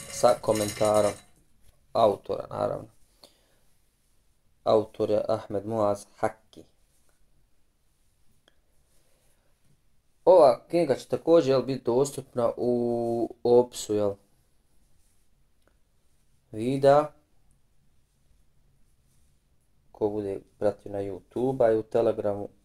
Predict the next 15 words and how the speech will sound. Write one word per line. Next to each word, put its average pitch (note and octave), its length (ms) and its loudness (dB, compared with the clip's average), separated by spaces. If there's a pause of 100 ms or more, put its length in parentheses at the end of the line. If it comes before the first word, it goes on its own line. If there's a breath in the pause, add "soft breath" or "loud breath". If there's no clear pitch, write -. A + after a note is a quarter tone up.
(840)
jel, G2 180 -10 (1800)
bit G#2 240 -14
će - 240 -6
u, - 160 -14 (140)
u, G#2+ 140 -18 (140)
u G#2+ 360 -6
opisu - 360 -10
dostupno G2+ 680 -6 (720)
u G#2+ 100 -14
P A2+ 280 0
D G#2 180 2
F, A#2+ 100 -2 (180)
pa G#2+ 140 2
ko G#2+ 240 0
hoće G#2+ 400 -6